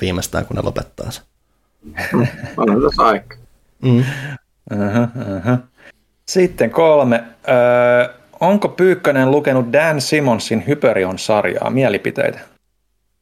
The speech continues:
Speaker 2: Ö, olen lukenut ja olen tykännyt niistä. Tuota, mun mielestä ne kaksi ensimmäistä, eli Hyperion ja Fall of Hyperion, oli kyllä niinku parempia kuin ne, mitkä tuli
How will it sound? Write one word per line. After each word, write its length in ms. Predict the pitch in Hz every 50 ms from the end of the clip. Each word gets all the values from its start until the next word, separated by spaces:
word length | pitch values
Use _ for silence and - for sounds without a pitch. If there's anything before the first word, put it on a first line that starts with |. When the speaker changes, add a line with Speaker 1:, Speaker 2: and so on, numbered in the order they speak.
| _ -
Speaker 2:
Ö, 300 | 202 202 208 208 208 226 277
olen 240 | 392 381 - 135 120
lukenut 440 | 113 107 - - - - - -
ja 80 | - 147
olen 220 | 147 151 147 147 143 - - -
tykännyt 680 | - 180 - - 131 110 104 101 95 - - - - - - - -
niistä. 420 | 139 131 127 123 110 - - 104
Tuota, 460 | - - 123 117 117 - - 113 131
mun 140 | - 143 147
mielestä 260 | 151 156 156 - -
ne 60 | 160 151
kaksi 320 | - 170 175 - - 127
ensimmäistä, 600 | 135 135 131 - 117 110 101 98 - - 107 87
eli 280 | 90 92 95 104 107 - - - - - _ _ _ _ _ _ _ _ _ _ _ _ _ _ _ _ _ _ _ _
Hyperion 680 | 120 - - 120 110 107 107 107 104 104 104 101 101
ja 180 | 98 98 98 95 - - - - -
Fall 240 | - 120 107 104 101
of 140 | 92 87 - - - - - _ _ _ _ _ -
Hyperion, 540 | - 104 120 - 139 - - - - - -
oli 180 | - - - -
kyllä 300 | - - - - 52 -
niinku 380 | - - - - - - 98 - - - - - - -
parempia 560 | - 131 131 127 107 98 - 113 110 92 95 -
kuin 280 | - - 104 101 98 - -
ne, 280 | - 107 90 - - - - _
mitkä 260 | - - - - -
tuli 320 | - - 110 - - -